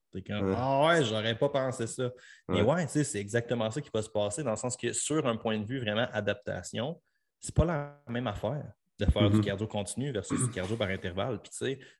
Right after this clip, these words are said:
Speaker 1: là, je reprends mon exemple de gens qui sont en situation d'obésité.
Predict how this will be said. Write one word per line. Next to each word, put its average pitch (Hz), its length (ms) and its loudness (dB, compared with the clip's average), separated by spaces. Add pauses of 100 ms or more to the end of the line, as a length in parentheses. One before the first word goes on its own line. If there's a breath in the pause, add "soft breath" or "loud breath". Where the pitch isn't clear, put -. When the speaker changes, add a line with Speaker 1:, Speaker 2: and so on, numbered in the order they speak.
Speaker 1:
là, 120 80 4
je 113 80 2
reprends 123 240 -2
mon 113 120 2
exemple 113 300 0
de 101 80 2
gens 110 160 -2
qui 123 60 -10
sont 104 180 -6
en 95 100 -4
situation 104 300 -6
d'obésité. 101 640 -6